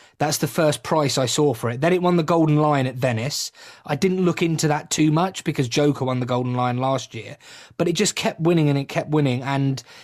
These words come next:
you know, I, you know, it's, I feel stupid opposing it, but for me, it wasn't my favourite fi-, film of the year. And sometimes I have to go with heart over head. But, um, you know, I, I think what you say there is fascinating about the, the, the way the Academy is changing,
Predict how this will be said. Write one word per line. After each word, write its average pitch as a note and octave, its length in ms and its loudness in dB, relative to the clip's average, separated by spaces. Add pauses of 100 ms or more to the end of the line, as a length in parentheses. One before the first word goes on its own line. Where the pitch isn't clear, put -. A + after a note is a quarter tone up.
you D3 100 0
know, C#3 240 2
I, D3+ 220 2 (320)
you E3 120 0
know, C#3 260 0 (200)
it's, - 280 -12
I D#3 140 -2
feel D3+ 220 2
stupid C3+ 600 0
opposing D#3+ 640 0
it, F3+ 180 -2 (340)
but C3+ 300 -2
for - 140 -4
me, D#3+ 560 2
it D3+ 160 -4
wasn't D#3 360 0
my D3 180 0
favourite D3 420 0
fi-, C#3+ 240 -6
film D3+ 300 0
of C3 80 -2
the C#3 100 2
year. E3 320 2 (400)
And C3+ 200 0
sometimes C#3 520 0
I C3+ 100 0
have C3 160 -4
to B2+ 100 -8
go B2+ 140 0
with A#2+ 120 0
heart B2+ 340 0
over A#2 160 -4
head. A2 340 -4
But, A#2 220 -6
um, A2+ 380 -4 (600)
you B2+ 80 -4
know, A#2+ 140 0
I, B2 240 -4
I C#3 120 -6
think D#3+ 200 0
what D3+ 100 2
you C#3+ 100 -2
say D3 200 0
there C3+ 180 2
is C3 140 0
fascinating C3 480 -2
about B2+ 240 -2
the, B2+ 180 -2
the, C3 240 -4
the C#3 180 -4
way C#3 260 2
the C3 140 0
Academy C3 480 -2
is A#2+ 100 -6
changing, D3+ 560 -2